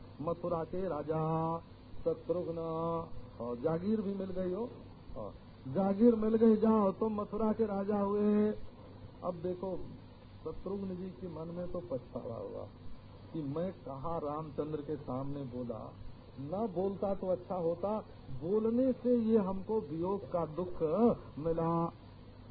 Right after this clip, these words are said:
तो तुरंत सामग्री मंगाई गई लक्ष्मण के द्वारा और शत्रुघ्न की किंचित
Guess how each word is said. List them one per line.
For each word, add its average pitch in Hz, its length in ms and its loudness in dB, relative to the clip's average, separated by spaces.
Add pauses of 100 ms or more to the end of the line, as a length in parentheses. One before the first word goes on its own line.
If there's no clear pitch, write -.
(680)
तो 208 100 4
तुरंत 208 420 0
सामग्री 180 580 -2
मंगाई 180 400 -4
गई 175 160 -2
लक्ष्मण 175 460 -4
के 170 160 -2
द्वारा 160 500 2 (320)
और 185 240 6 (420)
शत्रुघ्न 214 520 0
की 226 220 -2
किंचित 220 540 -2